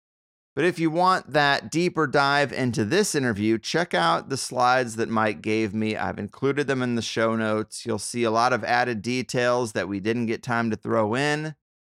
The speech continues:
And even if you're someone who doesn't see the synchromystic connections as being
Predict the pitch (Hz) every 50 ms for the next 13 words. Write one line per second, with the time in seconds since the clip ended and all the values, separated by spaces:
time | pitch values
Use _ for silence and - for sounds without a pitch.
0 | _ _ _ _ _ _ - 127 156 185 214 208 214 214 185 175 180 175 147 -
1 | - 170 170 170 170 170 170 165 151 156 156 143 156 151 120 - - - 160 156
2 | 156 160 147 147 147 143 135 - - - 160 156 151 - 156 151 143 139 139 143
3 | 147 147 - - - 147 - - - 147 135 135 139 139 - - - 147 139 139
4 | 131 - - - 127 127 127 127 120 107 98 - 135 143 143 139 139 139 139 139
5 | 139 135